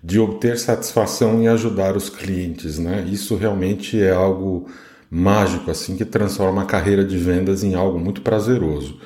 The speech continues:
E você mencionou também essa questão de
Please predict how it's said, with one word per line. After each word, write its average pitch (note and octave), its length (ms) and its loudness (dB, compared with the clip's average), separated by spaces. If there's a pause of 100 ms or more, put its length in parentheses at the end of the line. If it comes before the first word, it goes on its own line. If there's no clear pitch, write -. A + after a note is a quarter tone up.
(500)
E F#2 60 -4
você F#2+ 220 0
mencionou G2+ 520 2
também G2 320 2
essa - 180 -2
questão F2+ 600 0
de D#2 380 -6